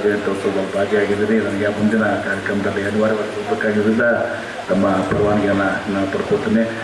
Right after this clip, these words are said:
ದಯವಿಟ್ಟು ಯಾರು ಹೇಳ್ತಾ ಹೋಗ್ಬಾರ್ದು. ಇನ್ನೊಬ್ರು ಒಂದಿಬ್ಬರು ಮಾತಾಡ್ತಾರೆ, ಒಂದು ಅರ್ಧ, ಅದ್ರ ಇಪ್ಪತ್ತು ನಿಮಿಷ ಕಾರ್ಯಕ್ರಮ ಮುಗಿತದೆ. ಆ ಇಪ್ಪತ್ಮೂರು ನಿಮಿಷ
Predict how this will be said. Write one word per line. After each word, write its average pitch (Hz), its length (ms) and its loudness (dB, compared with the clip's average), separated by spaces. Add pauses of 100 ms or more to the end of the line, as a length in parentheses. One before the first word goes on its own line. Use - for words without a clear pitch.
(220)
ದಯವಿಟ್ಟು 165 480 2
ಯಾರು 117 160 2
ಹೇಳ್ತಾ 113 360 0
ಹೋಗ್ಬಾರ್ದು. - 380 2 (420)
ಇನ್ನೊಬ್ರು - 540 2
ಒಂದಿಬ್ಬರು 139 320 2
ಮಾತಾಡ್ತಾರೆ, 127 460 0
ಒಂದು 180 160 2
ಅರ್ಧ, 151 200 -2
ಅದ್ರ 156 300 0
ಇಪ್ಪತ್ತು 165 320 0
ನಿಮಿಷ 175 220 0
ಕಾರ್ಯಕ್ರಮ 135 420 -2
ಮುಗಿತದೆ. 113 680 -2
ಆ - 20 4
ಇಪ್ಪತ್ಮೂರು 202 600 2
ನಿಮಿಷ 214 160 2